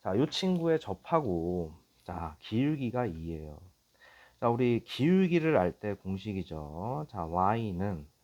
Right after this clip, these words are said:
엠엑스 풀마 R 루트 M 제곱 플러스 일입니다. 그럼 기울기가 이니까 Y는 이 엑스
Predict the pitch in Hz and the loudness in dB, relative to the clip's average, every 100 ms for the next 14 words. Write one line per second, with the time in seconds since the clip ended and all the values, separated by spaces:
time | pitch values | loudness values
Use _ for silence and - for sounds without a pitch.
0 | - 87 98 120 - - - 80 73 101 | -10 -4 -2 -4 -6 -20 -12 -12 -10 -16
1 | 147 _ _ _ _ _ - 147 139 127 | -18 _ _ _ _ _ -6 -4 2 2
2 | - 95 101 127 135 139 135 _ 147 139 | 2 -2 0 2 2 -2 -4 _ -4 -4
3 | - 95 95 107 120 120 113 104 104 - | -4 -2 0 0 0 -4 -4 -6 -8 -10
4 | 104 95 - 110 101 87 80 82 127 160 | -10 -10 -8 -6 -4 -4 -6 -6 -8 -10
5 | _ _ _ _ - 110 - 131 135 139 | _ _ _ _ -10 -8 -4 -2 -2 -2
6 | 135 127 90 98 127 110 85 85 80 92 | 2 2 2 0 -2 -2 -2 -2 0 0
7 | 101 113 117 92 87 110 123 - - | 0 -2 -4 -4 -6 -2 -2 -4 -18